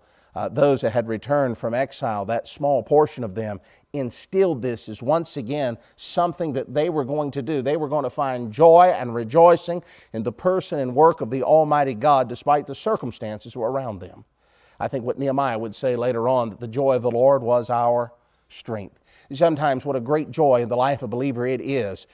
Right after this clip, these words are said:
to bask in the person and work of the Almighty God and not to dwell in the sorrow that exists in this moment or might exist in that moment tomorrow. Too often the sorrows and trials of this life rob us of the rich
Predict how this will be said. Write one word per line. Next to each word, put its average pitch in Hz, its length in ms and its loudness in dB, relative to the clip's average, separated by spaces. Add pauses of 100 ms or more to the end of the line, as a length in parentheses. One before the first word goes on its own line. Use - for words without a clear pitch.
(220)
to 139 100 0
bask 143 560 0
in 127 120 -4
the 107 100 -6
person 156 500 -2
and 117 200 -6
work 135 300 0
of 123 80 -8
the 127 140 -6
Almighty 135 460 4
God 107 420 2 (260)
and 117 140 -4
not 151 200 0
to 147 80 -10
dwell 139 440 4
in 117 100 -2
the 110 80 -4
sorrow 143 520 0
that 113 160 -4
exists 113 540 -6
in 107 120 -8
this 117 220 -10
moment 139 380 2 (200)
or 113 160 2
might 151 260 0
exist 123 480 -6
in 117 100 -4
that 123 200 -2
moment 139 320 -2
tomorrow. 104 500 -10 (460)
Too 180 200 8
often 160 300 8
the 123 80 -4
sorrows 156 580 4
and 147 120 -10
trials 147 400 -2
of 127 80 -10
this 139 180 -8
life 143 240 2 (240)
rob 147 440 8
us 113 220 -2
of 120 140 -6
the 120 140 -2
rich 143 400 -2